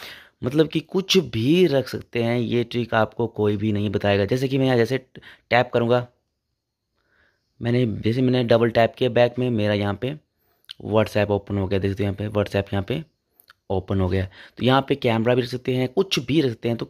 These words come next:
कैसे रखना है मैं आपको पूरा डिटेल में बताऊंगा, पूरी सेटिंग्स बताऊंगा। और दोस्तों, अगर आप मेरे चैनल में पहली बार विजिट कर रहे हैं तो प्लीज़ इस चैनल को सब्सक्राइब कर लीजिए, क्योंकि इस चैनल पे इस तरह की वीडियोज़ जो हैं अपलोड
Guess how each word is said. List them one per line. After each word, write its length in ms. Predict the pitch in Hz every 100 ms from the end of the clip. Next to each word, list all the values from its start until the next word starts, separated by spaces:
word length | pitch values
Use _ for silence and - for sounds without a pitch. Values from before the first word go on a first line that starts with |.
| -
कैसे 260 | 104 98
रखना 220 | 98 101
है 60 | 104
मैं 120 | 107
आपको 180 | 104 -
पूरा 380 | - 151 165 165 - - - _ _ 104
डिटेल 280 | 107 113
में 120 | 107 117
बताऊंगा, 340 | 113 101 104
पूरी 220 | 110 127
सेटिंग्स 400 | 117 104 107 107 101
बताऊंगा। 400 | 95 95 101 95 - - - -
और 100 | 117
दोस्तों, 240 | 143 147
अगर 140 | 139
आप 180 | 131 131
मेरे 160 | 120 120
चैनल 280 | 113 120 117
में 100 | 117
पहली 220 | 110 107
बार 220 | 101 101
विजिट 360 | 95 113 117 127
कर 160 | - 117
रहे 100 | 117
हैं 120 | 113
तो 80 | 120
प्लीज़ 420 | - 131 135 107 - _ _ _ -
इस 160 | 120
चैनल 240 | - 117 117
को 160 | 120
सब्सक्राइब 480 | 113 101 - - 113 -
कर 60 | 117
लीजिए, 260 | 110 110
क्योंकि 260 | 113 110 110
इस 120 | 104
चैनल 180 | 107 101
पे 120 | 104
इस 180 | 107 110
तरह 160 | 135
की 220 | 127 131 123 _ _ _ 92
वीडियोज़ 400 | 92 131 139 127
जो 120 | 123
हैं 100 | 107
अपलोड 360 | - 104 113